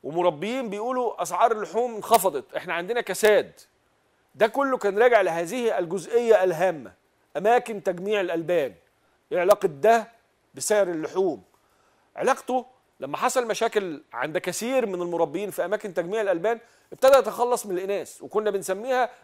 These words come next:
مذبحه الاناث في هذا التوقيت، وده بدوره اثر على اسعار اللحوم، لان انت عندك لحوم سعرها اقل في السوق، المعروض اكتر بكتير، لان انت فجاه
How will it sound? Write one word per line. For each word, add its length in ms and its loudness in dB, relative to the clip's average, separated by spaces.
مذبحه 500 2
الاناث 340 -4
في 120 -4
هذا 180 -2
التوقيت، 440 -6
وده 320 6
بدوره 540 4
اثر 240 2
على 140 4
اسعار 280 2
اللحوم، 520 -2
لان 160 -8
انت 120 -4
عندك 280 2
لحوم 500 0
سعرها 380 2
اقل 420 -2
في 100 -18
السوق، 440 -6
المعروض 560 0
اكتر 360 -6
بكتير، 400 -6
لان 240 -2
انت 140 -8
فجاه 400 4